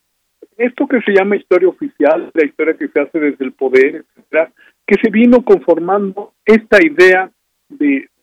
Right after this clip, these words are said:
celebración, eh, pero costó mucho tiempo para que esto pudiera, para que esto pudiera ser como lo conocemos ahora. Son esas capas de la memoria que van superponiéndose hasta llegar a lo que es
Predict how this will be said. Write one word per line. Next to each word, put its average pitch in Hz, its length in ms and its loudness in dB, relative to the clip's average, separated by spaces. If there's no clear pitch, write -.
celebración, 139 840 -2
eh, 175 260 4
pero 190 180 4
costó 226 240 -4
mucho 311 280 -4
tiempo 269 420 0
para 147 300 0
que 165 160 0
esto 180 240 -4
pudiera, 160 640 -8
para 147 200 2
que 156 140 -4
esto 175 180 0
pudiera 147 500 -2
ser - 300 -4
como 143 380 0
lo 143 220 0
conocemos 147 560 -6
ahora. 202 400 0
Son 175 160 0
esas 190 200 0
capas 165 400 2
de 143 100 0
la 139 100 -2
memoria 156 520 -2
que - 180 -8
van 156 160 -10
superponiéndose 175 1040 0
hasta 151 280 -6
llegar 143 380 0
a 147 140 -8
lo 139 200 -2
que 139 220 2
es 165 120 0